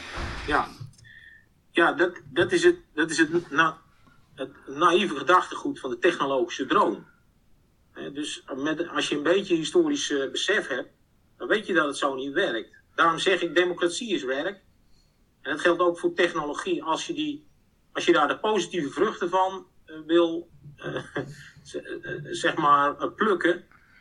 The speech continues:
dan moet je dat vormgeven. Hè? Het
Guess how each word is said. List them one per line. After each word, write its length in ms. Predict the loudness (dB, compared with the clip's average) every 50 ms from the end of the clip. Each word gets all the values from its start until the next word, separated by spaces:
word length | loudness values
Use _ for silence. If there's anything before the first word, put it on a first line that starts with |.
| _ _ -20 -20 -16 _ 0
dan 160 | 0 0 2
moet 160 | 0 -2 -2
je 100 | -4 0
dat 200 | 2 2 0 0
vormgeven. 920 | -8 -16 -10 0 2 2 2 2 0 -2 -4 -4 -4 -4 -4 -6 -10 -14 _ _ _ _ _ _ _ _ _
Hè? 100 | -14 -12
Het 140 | -12 -12